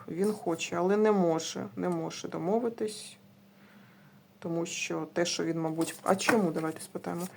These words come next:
чому не може домовитись? Чому не може домовитись і так важко Трампу з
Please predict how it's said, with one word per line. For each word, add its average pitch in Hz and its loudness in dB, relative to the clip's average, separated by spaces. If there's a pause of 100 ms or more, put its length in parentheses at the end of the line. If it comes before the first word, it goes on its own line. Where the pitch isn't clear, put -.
(380)
чому 233 8
не 170 6
може 220 4
домовитись? 185 4 (840)
Чому 202 4
не 170 2
може 175 2
домовитись 165 0
і 196 -2
так 180 2
важко 165 4
Трампу 233 4
з 196 2